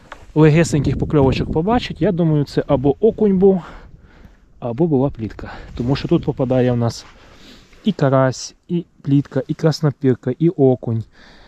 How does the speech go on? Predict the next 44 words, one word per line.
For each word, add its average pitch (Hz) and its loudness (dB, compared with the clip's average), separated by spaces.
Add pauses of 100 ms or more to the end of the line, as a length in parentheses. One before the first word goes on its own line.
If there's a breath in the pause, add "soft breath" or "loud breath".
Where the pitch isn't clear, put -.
(180 loud breath)
Також 165 0
є 139 2
хороший 127 -4
лясь. 104 -6
Ну, 226 2
щука - -2
там, 120 -2
то 123 -6
с-, - -12
само 123 -2
собою. 104 -4
Х-, - -12
хижак 135 -2
теж 127 -2 (200)
водиться 123 -2
на 104 -8
цій - -10
локації. 104 -10 (520 loud breath)
Саме 180 4
біля 170 2
цього 160 0
місця 190 0
я 131 0 (1040)
зловив 135 2
цара 139 -2
краснопірка 143 -2 (100)
на 170 0
річці 165 -4
Уж. 151 -4
Краснопірка 131 -4
в 117 -2
проводку 127 -2
була 117 -2
десь 117 -8
приблизно 117 -6 (480 loud breath)
пів 123 -2
кіло, 165 0
в - 0
мене 123 -2
навіть 123 -4
є 123 -2
на 117 -2
цю - -14
тему 117 -4